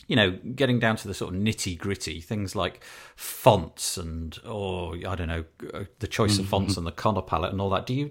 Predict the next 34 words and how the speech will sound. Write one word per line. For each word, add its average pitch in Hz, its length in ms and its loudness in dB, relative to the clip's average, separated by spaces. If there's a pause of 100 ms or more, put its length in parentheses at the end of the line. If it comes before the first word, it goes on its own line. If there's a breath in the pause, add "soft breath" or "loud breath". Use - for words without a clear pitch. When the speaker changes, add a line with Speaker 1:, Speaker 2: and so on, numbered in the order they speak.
Speaker 1:
do - 80 -2
you 147 160 0
sweat - 640 2
loads 143 400 4
about 135 260 2
that 135 140 -4
kind 143 160 0
of 139 80 0
stuff - 260 0
as 127 120 -4
well? 131 140 4
'Cause 123 140 2
I 120 60 8
know 127 200 12
that, 120 200 6 (600 loud breath)
um, 104 540 8
so 101 240 8
for 92 140 2
example, 90 640 2
somebody 90 320 2
like 82 200 0
Peacher, - 560 0
all 120 200 6
of 98 60 4
that 110 180 4
kind 82 180 -2
of 80 80 -4
stuff - 300 -2
is - 140 -4
terribly 185 480 2
important. - 600 0
The 95 100 -4
amount 92 380 0
of, 85 140 -8